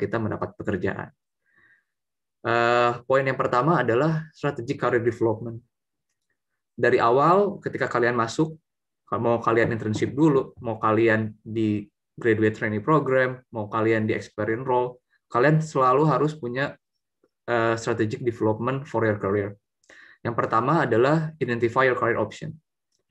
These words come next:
Apa option karir yang pengen kalian capai? Apakah kalian pengen jadi expert, atau kalian pengen jadi spesialis, atau kalian pengen jadi team leaders,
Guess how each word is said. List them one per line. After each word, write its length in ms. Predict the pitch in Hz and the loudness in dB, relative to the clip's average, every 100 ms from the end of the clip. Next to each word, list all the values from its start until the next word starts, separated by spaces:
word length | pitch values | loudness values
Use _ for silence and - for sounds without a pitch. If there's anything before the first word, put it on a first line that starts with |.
| _ | _
Apa 480 | 127 - 160 - - _ | -2 2 0 0 -10 _
option 320 | 131 - 131 | -2 -2 -2
karir 240 | 127 139 | 0 2
yang 80 | 131 | 0
pengen 240 | 117 120 | 0 -4
kalian 400 | 117 110 117 113 - _ | -2 2 2 0 -8 _
capai? 400 | 110 110 107 - - _ _ _ _ | -8 -2 -4 -4 -12 _ _ _ _
Apakah 320 | _ 117 120 135 | _ -4 0 0
kalian 400 | - 123 127 120 | 2 2 2 2
pengen 240 | 120 120 | 0 2
jadi 240 | 110 104 | 2 2
expert, 560 | - - - 113 143 - - - _ _ _ - | 0 -8 -2 0 0 -2 -14 -20 _ _ _ -8
atau 240 | 110 117 | -2 -2
kalian 320 | 113 120 120 | 2 0 0
pengen 320 | 120 117 117 | 0 -2 -2
jadi 320 | 113 110 107 110 | 0 2 2 0
spesialis, 880 | 107 - 101 110 135 165 180 - _ _ _ _ | -2 -8 -4 0 6 6 4 -4 _ _ _ _
atau 320 | - 117 117 113 | -8 -4 -2 0
kalian 400 | 113 117 117 113 | 2 2 2 -2
pengen 320 | 117 113 113 | -2 -2 0
jadi 480 | 113 110 110 107 - _ _ | 2 2 0 -2 -6 _ _
team 160 | 113 101 | -2 0
leaders, 640 | 120 151 147 147 156 - | 2 2 2 0 -4 -16